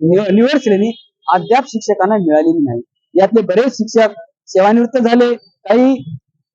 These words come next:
अ, म्हणजे काही जणांचं निधन झालं, पण आज जवळपास सोळा वर्षापासून, अ, जवळपास अठरा वर्षापासून वरिष्ठ वेतन श्रेणी अद्याप आमच्या शिक्षकांना मिळत नाही. हे कारण काय? निवड श्रेणीमध्ये तीच पद्धत आहे.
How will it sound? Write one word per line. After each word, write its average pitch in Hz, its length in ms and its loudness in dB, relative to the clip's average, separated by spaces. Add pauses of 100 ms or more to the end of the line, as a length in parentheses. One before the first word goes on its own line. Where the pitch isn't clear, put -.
(240)
अ, 190 140 4
म्हणजे 208 420 0
काही 202 260 0
जणांचं 254 460 2
निधन 254 300 4
झालं, 226 400 2 (320)
पण 254 320 2 (300)
आज 202 240 2 (120)
जवळपास 220 400 2
सोळा 233 340 0
वर्षापासून, 233 680 0 (340)
अ, 160 280 2
जवळपास 220 340 0
अठरा 208 340 2
वर्षापासून 208 600 0 (520)
वरिष्ठ 277 360 2
वेतन 226 320 0
श्रेणी 202 240 0
अद्याप 214 400 0
आमच्या 180 260 -2
शिक्षकांना 151 440 -4
मिळत 139 300 -2
नाही. 127 200 -4
हे 330 260 -2
कारण 294 240 4
काय? 156 260 0 (360)
निवड 262 260 2
श्रेणीमध्ये 285 440 2
तीच 247 260 -2
पद्धत 233 280 0
आहे. 202 320 0